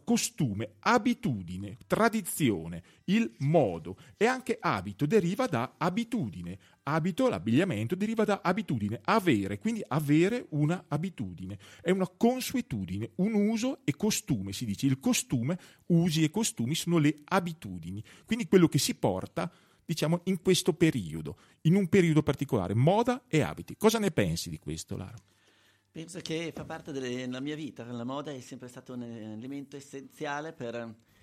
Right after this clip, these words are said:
Speaker 2: comunicare quella che io sono, e la moda è comunicazione anzitutto, no? Quindi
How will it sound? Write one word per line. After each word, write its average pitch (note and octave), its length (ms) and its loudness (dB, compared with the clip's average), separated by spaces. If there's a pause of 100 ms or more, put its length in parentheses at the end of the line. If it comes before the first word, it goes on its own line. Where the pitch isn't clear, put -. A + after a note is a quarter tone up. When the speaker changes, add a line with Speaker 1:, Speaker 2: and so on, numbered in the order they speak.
(140)
Speaker 2:
comunicare C#3+ 720 -8
quella A#2+ 200 -14
che - 80 -14
io A2 120 -10
sono, F3 520 -12 (280)
e C#3 140 -10
la C3 100 -10
moda C#3 300 -10
è D3+ 320 -10
comunicazione A#2 880 -14
anzitutto, A2 600 -18
no? B2 120 -14
Quindi C#3 340 -10